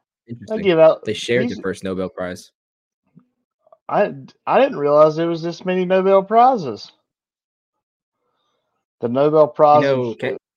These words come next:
Speaker 1: er, huh?
Speaker 2: I'm pretty sure Ken-, Kendrick Lamar won one.
Speaker 1: I don't know.
Speaker 2: For that album, Damn.
Speaker 1: Maybe.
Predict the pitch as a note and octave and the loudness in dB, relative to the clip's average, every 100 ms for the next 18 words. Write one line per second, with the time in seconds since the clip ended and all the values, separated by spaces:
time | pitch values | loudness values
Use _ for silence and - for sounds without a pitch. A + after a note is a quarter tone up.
0 | D#3 D#3+ - - _ _ A#2 B2 - _ | -12 -12 -12 -20 _ _ -4 -4 -6 _
1 | _ _ _ _ _ _ _ - _ _ | _ _ _ _ _ _ _ -20 _ _
2 | - A2+ C#3+ F#3 F3+ - B2 C#3+ - - | -16 -10 -6 -6 -8 -10 -10 -10 -14 -20
3 | _ A2+ C3+ C#3 G2 F#2 C3 F#2+ E2 E2 | _ -12 -12 -12 -12 -12 -12 -14 -20 -20
4 | F2+ _ _ _ _ _ _ _ _ _ | -20 _ _ _ _ _ _ _ _ _
5 | _ _ _ _ E2+ A2+ G#2 G2+ - _ | _ _ _ _ -16 -14 -12 -14 -20 _
6 | G2+ G2+ G2+ - G#2+ G#2+ F#2+ F#2 G#2 G2 | -12 -10 -10 -6 -6 -6 -10 -10 -12 -12
7 | F2 _ _ _ _ _ _ _ _ _ | -18 _ _ _ _ _ _ _ _ _
8 | _ _ _ _ - G#2 G#2+ | _ _ _ _ -20 -16 -16